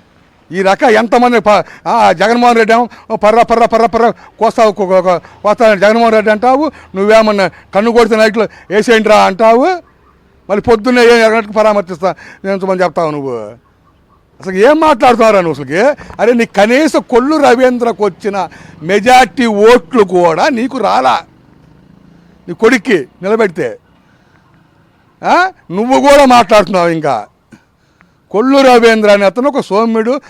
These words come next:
అసలుకి ఎక్కడ కూడా ఒక కానిస్టేబుల్ ఎప్పుడైనా మా-, మాట్లాడారా నీలాగా? అరే మాట్లాడితే నువ్వు బూతులేందిరా నీకు? నీకు బూతులు తప్పక ఏం రావురా నీ-, నీకు?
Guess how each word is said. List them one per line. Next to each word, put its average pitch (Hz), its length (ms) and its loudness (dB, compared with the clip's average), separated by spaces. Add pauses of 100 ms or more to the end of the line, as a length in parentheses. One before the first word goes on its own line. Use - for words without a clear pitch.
(280)
అసలుకి 180 260 -6
ఎక్కడ 196 420 0
కూడా 220 240 2
ఒక 196 260 -2
కానిస్టేబుల్ 214 760 -2
ఎప్పుడైనా 240 260 -2
మా-, 185 180 -2
మాట్లాడారా 214 520 -2
నీలాగా? 220 500 -6 (840)
అరే 196 100 -2
మాట్లాడితే 311 520 0
నువ్వు 208 140 0
బూతులేందిరా 208 500 0
నీకు? 117 240 -12
నీకు 151 260 -6
బూతులు 214 360 -4
తప్పక 233 140 -4
ఏం 233 220 0
రావురా 220 220 0
నీ-, 151 240 -10
నీకు? 196 320 -4